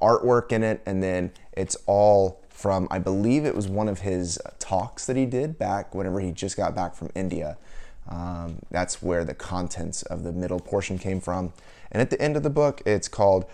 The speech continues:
uh, Cookbook for a Sacred Life. So if you can see that, Cookbook for a Sacred Life. Um, and so it's just different stuff in the back, a lot of questions and answers stuff, a lot of things about energy and, um,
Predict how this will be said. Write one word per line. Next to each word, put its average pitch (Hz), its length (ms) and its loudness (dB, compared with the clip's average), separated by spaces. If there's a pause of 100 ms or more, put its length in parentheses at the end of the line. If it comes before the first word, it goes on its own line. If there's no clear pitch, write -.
(220)
uh, 87 240 -2
Cookbook - 500 0
for 110 140 4
a 98 60 2
Sacred 107 460 2
Life. 78 520 -2
So 78 440 -4
if - 60 -14
you 92 100 0
can 90 200 -4
see - 480 2
that, 95 340 2 (1160)
Cookbook 147 540 2
for 107 260 4
a 95 120 -2
Sacred 117 500 2
Life. - 400 -2 (540)
Um, 92 540 0 (460)
and 92 100 -2
so 107 100 6
it's 101 140 4
just 139 200 2
different 139 300 2
stuff 98 340 0
in 95 60 0
the 92 80 0
back, 90 320 2
a 90 40 2
lot 95 140 4
of 92 60 -4
questions 95 480 -2
and 95 180 -2
answers 90 680 -2
stuff, 90 460 0
a 85 40 -8
lot 90 220 -2
of 85 120 -6 (300)
things 95 240 2
about 90 400 0 (180)
energy 110 880 6
and, 90 460 2
um, 90 460 0